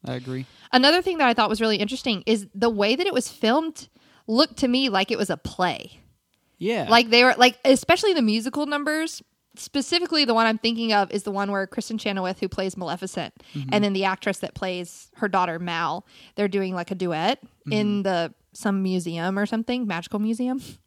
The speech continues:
Speaker 2: <laughs> which is, you know, what all museums should be.
Speaker 1: They are.
Speaker 2: Yes. And it just looked like, it looked like they were on stage at a play. It was, it was
Speaker 1: Yeah.
Speaker 2: cool. It was different. I thought the way they filmed this movie was really different. Maybe that's just me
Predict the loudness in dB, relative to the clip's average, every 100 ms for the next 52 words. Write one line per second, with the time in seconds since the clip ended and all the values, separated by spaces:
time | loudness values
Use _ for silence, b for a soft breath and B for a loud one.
0 | _ _ _ _ -12 -10 -10 -12 -14 _
1 | -12 -10 -12 -12 -12 -10 -8 -4 -2 -2
2 | -2 -4 -4 -4 -4 -8 _ _ _ _
3 | B B B B B B B _ -12 -12
4 | -12 -18 -20 _ _ 0 2 4 2 0
5 | -4 -8 -12 -20 -14 -2 0 0 0 -2
6 | -2 0 0 0 -4 _ _ _ _ _
7 | _ _ _ -4 -2 0 0 2 0 2
8 | 2 0 2 6 6 6 4 4 4 2
9 | 2 4 6 4 6 6 4 2 4 4
10 | 6 8 8 8 6 2 _ -6 -2 -2
11 | -2 -4 -4 -4 2 4 4 4 4 2
12 | 0 -2 0 0 0 0 0 0 -2 -4
13 | -6 2 4 4 2 -2 0 0 0